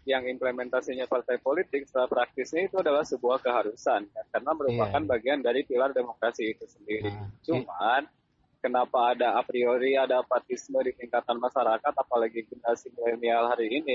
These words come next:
Speaker 1: ya.
Speaker 2: Nah.
Speaker 1: Nah, itu karena memang para pelaku politik ini sendiri gitu kan tidak mencerminkan <clears throat> dari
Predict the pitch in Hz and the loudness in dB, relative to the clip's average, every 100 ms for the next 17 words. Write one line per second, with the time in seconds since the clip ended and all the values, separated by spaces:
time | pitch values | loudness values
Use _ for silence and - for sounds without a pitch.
0 | 120 101 - 117 113 120 - _ _ _ | 2 0 -4 -12 -12 -12 -16 _ _ _
1 | _ - 113 104 107 117 - _ _ _ | _ -8 -2 0 2 0 -2 _ _ _
2 | _ - - 180 147 151 180 135 101 120 | _ -6 -2 0 0 2 2 0 2 2
3 | 160 180 - 147 139 135 135 135 - 131 | 0 -2 0 0 2 2 0 0 0 0
4 | 127 131 131 123 127 123 110 107 151 135 | 0 -4 -14 -20 -16 -10 -6 -6 -6 -6
5 | 120 151 147 147 131 123 123 131 123 117 | -10 -6 -4 -2 -2 -2 -4 -4 -2 -2
6 | 104 95 110 127 156 - _ 131 - - | -2 0 0 2 -2 -10 _ -2 0 0
7 | - - _ 131 127 120 147 165 | -4 -10 _ 0 0 2 0 0